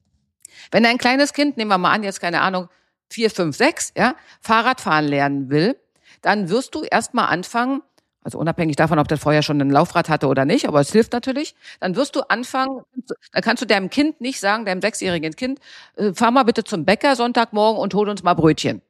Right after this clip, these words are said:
Es wird nicht funktionieren, weil das Kind kann ja noch kein Fahrrad fahren. Das heißt, was würdest du machen? Du würdest also das Kind auf das Fahrrad setzen und erstmal das Fahrrad festhalten und sagen, „Okay, ganz klare Anweisungen geben. Linker Fuß aufs linke Pedal, rechter Fuß aufs rechte Pedal,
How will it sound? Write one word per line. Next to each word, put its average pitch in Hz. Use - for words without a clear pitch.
Es 143
wird 190
nicht 185
funktionieren, 151
weil 196
das -
Kind 247
kann 214
ja 190
noch 160
kein 233
Fahrrad 294
fahren. 104
Das 190
heißt, 240
was 254
würdest 262
du 226
machen? 254
Du 233
würdest 220
also 208
das 196
Kind 262
auf -
das 190
Fahrrad 190
setzen 247
und 220
erstmal 226
das 202
Fahrrad 214
festhalten 165
und 185
sagen, 165
„Okay, 214
ganz 262
klare 262
Anweisungen 175
geben. 135
Linker 262
Fuß 285
aufs 262
linke 233
Pedal, 214
rechter 208
Fuß 254
aufs 226
rechte 214
Pedal, 185